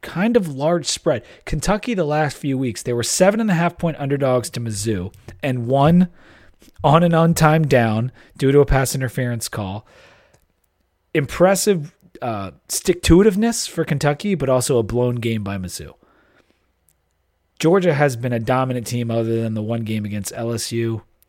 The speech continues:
Kentucky's defense is really good. I'm gonna take U K at home to cover those nine points.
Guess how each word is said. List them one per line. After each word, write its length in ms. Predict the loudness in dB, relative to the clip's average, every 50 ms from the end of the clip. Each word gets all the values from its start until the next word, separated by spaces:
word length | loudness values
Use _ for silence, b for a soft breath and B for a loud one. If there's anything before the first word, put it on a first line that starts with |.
| -20 _ _ _ _ _ _ _ _ _ _ _ _ _ _ _ _ _ _ _ _ _ _ _ _ _ _ -10
Kentucky's 400 | -4 2 4 4 4 4 2 0
defense 380 | 0 0 0 0 0 -4 -4 -4
is 120 | -6 -2
really 180 | 0 0 0 2
good. 160 | 0 -2 -2
I'm 140 | -2 -2 0
gonna 100 | 0 0
take 240 | 2 0 -2 -2 0
U 140 | -2 -2 -2
K 260 | 0 0 0 0 0
at 80 | 0
home 360 | -2 -2 -2 -2 -2 -2 -4 -8
to 120 | -10 -12
cover 280 | -8 -4 -4 -4 -4 -6
those 180 | -8 -8 -10
nine 160 | -10 -12 -12 -14
points. 380 | -16 -18 -20 -20 -20 -20 -20